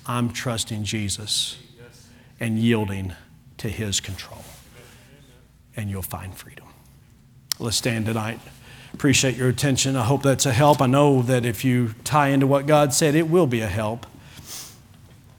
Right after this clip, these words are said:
True freedom is found in being Jesus' servant.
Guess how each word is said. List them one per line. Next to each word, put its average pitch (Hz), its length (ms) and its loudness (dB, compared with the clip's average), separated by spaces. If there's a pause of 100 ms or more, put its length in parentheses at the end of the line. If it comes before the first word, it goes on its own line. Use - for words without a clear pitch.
(400)
True 175 280 10
freedom 185 400 6
is 214 120 2
found 127 420 2
in 139 120 2
being 120 320 0
Jesus' 110 400 -4
servant. 104 520 -6